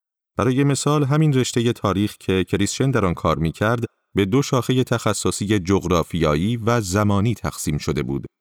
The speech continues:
که در آنها پژوهش‌های محدود به منابع آرشیوی بر روایت‌های بزرگ مقیاس رایج در اوایل همان قرن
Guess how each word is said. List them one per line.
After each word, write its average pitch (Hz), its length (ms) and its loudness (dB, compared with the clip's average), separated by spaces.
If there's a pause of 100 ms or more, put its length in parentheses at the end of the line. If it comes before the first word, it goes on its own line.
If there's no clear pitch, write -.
(140)
که 87 180 2
در 90 200 2
آنها 107 400 2
پژوهش‌های 117 760 0
محدود 127 480 0
به 123 100 2
منابع 92 560 2
آرشیوی 80 640 -2 (300)
بر 101 140 2
روایت‌های 120 720 2
بزرگ 117 540 2
مقیاس 107 520 2
رایج 107 560 0
در 117 240 2
اوایل 110 440 2
همان 123 360 0
قرن 104 380 0